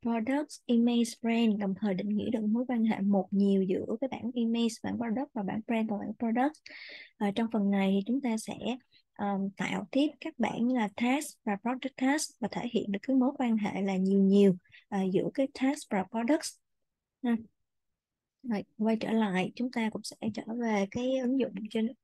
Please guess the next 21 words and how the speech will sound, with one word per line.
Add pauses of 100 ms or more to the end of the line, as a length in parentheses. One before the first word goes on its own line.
à,
Express. (1000)
Và
sẽ (100)
tắt
server. (2500)
Và
mình
sẽ, (300)
à, (760)
tạo
cái,
à, (1500)
đầu
tiên
là
sẽ
tạo
các
bảng
là